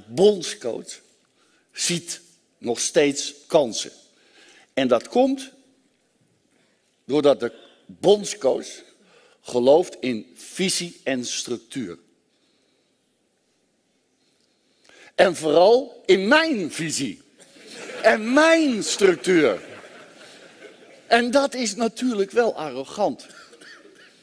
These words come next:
Dat zult u waarschijnlijk wel meer meemaken. Dat men mij arrogant vindt. Nou, ik heb er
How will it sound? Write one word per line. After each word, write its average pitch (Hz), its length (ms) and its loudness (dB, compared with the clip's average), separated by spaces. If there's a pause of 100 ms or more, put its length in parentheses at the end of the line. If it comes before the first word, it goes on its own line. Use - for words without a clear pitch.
(120)
Dat 147 220 -2
zult 226 300 -2
u 190 100 -8
waarschijnlijk 165 600 0
wel 147 160 2
meer 196 340 2
meemaken. 151 720 0 (1700)
Dat 151 260 0
men 156 280 -2
mij 139 360 -2 (140)
arrogant 160 760 -2 (1300)
vindt. - 420 -10 (3000)
Nou, - 180 -20 (120)
ik 120 200 -12
heb 123 260 -10
er 123 220 -14